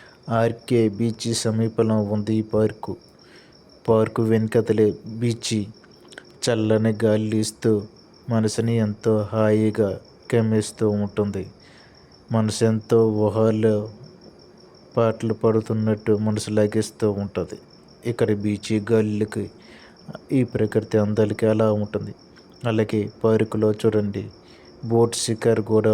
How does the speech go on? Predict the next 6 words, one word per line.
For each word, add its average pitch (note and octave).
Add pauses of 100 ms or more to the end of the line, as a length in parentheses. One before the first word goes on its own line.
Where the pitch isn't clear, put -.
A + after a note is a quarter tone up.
(140)
ఉంది. G#2 (1600)
పెద్దలకు G#2+ (840)
రెండు A2+
వందలు, A2 (100)
పిల్లలకు A2 (180)
వంద A2